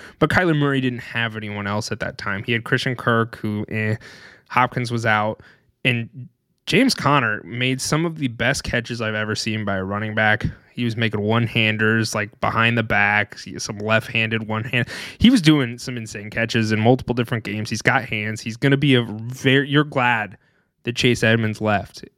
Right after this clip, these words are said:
because they signed James Conner, and that's what the Cardinals should have done. Michael Thomas has not played, and what is it now? A year? Two years?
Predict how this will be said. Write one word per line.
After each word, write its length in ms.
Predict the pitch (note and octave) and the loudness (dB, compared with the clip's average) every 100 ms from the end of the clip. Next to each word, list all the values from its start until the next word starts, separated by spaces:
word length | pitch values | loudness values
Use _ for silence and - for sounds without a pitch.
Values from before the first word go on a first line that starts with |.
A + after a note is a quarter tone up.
| _ _ - | _ _ -8
because 300 | A2+ C3 A2 | -2 0 2
they 100 | A2 | 0
signed 320 | - A#2 A#2 | 2 2 2
James 220 | A#2 A2 | 0 -2
Conner, 360 | - B2 A2 A#2 | -2 -2 2 2
and 220 | A2 G#2+ | 2 0
that's 180 | A2 - | -2 0
what 140 | A#2+ | -2
the 80 | - | -2
Cardinals 300 | - G#2+ G#2 | 0 0 0
should 180 | - B2+ | 0 0
have 120 | G2+ | 0
done. 220 | - - - - - - _ _ _ _ - | -8 -14 -16 -20 -20 -20 _ _ _ _ -2
Michael 240 | B2 E3+ | 0 2
Thomas 540 | G#3 F3 C3+ C3 C3 - - - | 2 2 2 -2 -4 -8 -14 -8
has 200 | - B2 | -4 2
not 200 | D3+ D3 | 2 2
played, 440 | - E3 A#2+ G#2+ - - _ _ _ _ | 2 4 4 0 -8 -20 _ _ _ _
and 100 | A#2 | -2
what 100 | B2+ | 2
is 100 | C3 | 2
it 80 | A2+ | 0
now? 240 | E2+ D#2+ - | -8 -12 -12
A 80 | G#2+ | -10
year? 340 | G#2 A#2 D#3 | -6 -2 0
Two 220 | F#3 - | -2 0
years? 460 | B2+ D#3 F3+ F#3 - | 0 2 2 0 -6